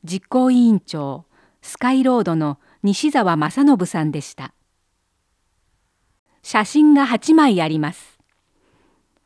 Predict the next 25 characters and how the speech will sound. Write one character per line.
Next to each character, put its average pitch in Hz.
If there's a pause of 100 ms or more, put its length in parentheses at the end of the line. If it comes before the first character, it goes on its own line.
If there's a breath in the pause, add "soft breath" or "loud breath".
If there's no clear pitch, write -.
(160)
長 214
野 285
テ 285
レ 269
ビ 196
に 175
よ 160
る 151
中 196
継、 160 (640)
熊 240
本 240
支 202
援、 165 (640)
大 214
交 285
流 254
会、 135 (1000)
コ 247
ー 277
ヒ 285
ー -
シ -
ョ -
ッ -